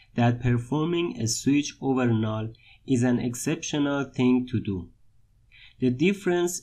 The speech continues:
in a pattern switch is that you have a mechanism to directly handle this case inside the switch rather than outside. If you choose not to have a null matching case label in a switch block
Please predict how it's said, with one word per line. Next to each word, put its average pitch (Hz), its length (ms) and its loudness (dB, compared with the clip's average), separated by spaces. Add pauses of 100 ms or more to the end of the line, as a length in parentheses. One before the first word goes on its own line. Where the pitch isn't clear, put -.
in 131 120 2
a 117 80 2
pattern 147 540 -2
switch 131 480 2 (300)
is 123 240 2
that 117 200 2
you 113 120 4
have 117 260 0
a 107 80 -2
mechanism 156 720 -2 (280)
to 120 100 2
directly 131 680 0
handle 131 560 -2
this 123 260 0
case 127 500 0
inside 143 480 -2
the 113 100 0
switch 160 560 -2
rather 139 480 0
than 123 240 2
outside. 104 640 -6 (2000)
If 175 240 2
you 135 140 4
choose 120 300 0
not 147 300 4
to 147 100 -2
have 113 240 0
a 107 80 -2
null 117 420 2
matching 160 460 -2
case 143 420 -2
label 131 560 0 (320)
in 117 140 4
a 107 80 0
switch 175 440 -2
block 135 340 0